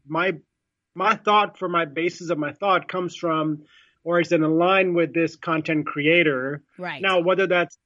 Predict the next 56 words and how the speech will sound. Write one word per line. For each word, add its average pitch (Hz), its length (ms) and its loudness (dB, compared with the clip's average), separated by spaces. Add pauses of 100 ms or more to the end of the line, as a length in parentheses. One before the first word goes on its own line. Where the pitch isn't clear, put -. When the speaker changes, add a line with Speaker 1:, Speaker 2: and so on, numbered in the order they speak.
Speaker 1:
you 180 100 -8
know, 156 180 -2
again, 156 300 -2
we're 160 120 -2
not 175 160 0
saying 165 240 0
that's 151 300 -4
the 156 120 -8
end 175 260 0
all 160 120 4
be 170 220 2
all, 160 140 2
that 151 180 -4
is 151 120 -6
the 139 100 -8
truth 196 340 -2
or 165 100 -2
not, 147 280 -4
but 147 100 -6
at - 60 -10
least 208 240 -2
you 170 80 -4
gotta 170 160 4
have 143 200 -2
context 160 460 -2
behind 143 460 -6
what 139 100 -4
you're 135 160 -4
thinking. 110 480 -6
Speaker 2:
Agreed. 175 460 -10 (260)
And 294 180 -4
I 330 140 -2
also 466 240 -6 (140)
want 269 300 -6
to 233 200 -10
make 214 220 -12
sure, 208 180 -12
like, 190 180 -8
I 190 80 -8
know 208 160 -12
that 233 140 -14
there 220 100 -16
were 202 60 -12
some 190 160 -18
articles 185 300 -12
that 180 100 -20
came 180 180 -14
out 165 140 -12
recently 170 440 -14
about, 165 360 -10 (320)
you 196 120 -18
know, 185 120 -12
not 220 300 -6
only, 233 500 -12 (300)
uh, 180 480 -12
the 180 560 -18